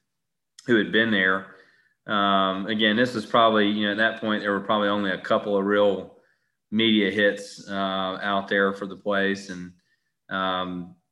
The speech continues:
it was, it was really cool. It was a cool feeling. And I said, "Well, I, I think I'd like to have that feeling again." So, um, uh, I think I happened to have had a trip scheduled a few months from then, uh, out to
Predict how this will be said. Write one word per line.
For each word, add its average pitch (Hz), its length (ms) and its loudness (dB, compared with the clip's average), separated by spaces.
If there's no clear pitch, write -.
it 110 140 -4
was, - 560 -10
it 104 80 -8
was 110 180 -6
really 104 320 2
cool. 107 200 -2
It 87 40 -6
was 90 100 -10
a 87 60 -12
cool 113 280 -2
feeling. 101 380 -4
And 90 100 -6
I 92 40 -6
said, 95 180 -12
"Well, 107 100 -2
I, 120 300 -8
I - 20 -18
think - 180 -12
I'd 110 140 -6
like 107 160 -2
to 104 80 -4
have 104 160 0
that 98 180 -4
feeling 104 260 -4
again." 82 360 -10
So, 98 480 2
um, 92 500 -2
uh, 92 460 -8
I 98 80 -8
think 117 240 -6
I 98 100 0
happened 104 380 -2
to 92 80 -4
have 95 180 -4
had 98 240 0
a 90 80 -2
trip 101 500 -2
scheduled 101 680 -2
a 98 60 -10
few 110 200 -4
months 107 320 -2
from 101 160 -8
then, 95 540 -4
uh, 92 500 -8
out 101 320 -6
to 92 420 -4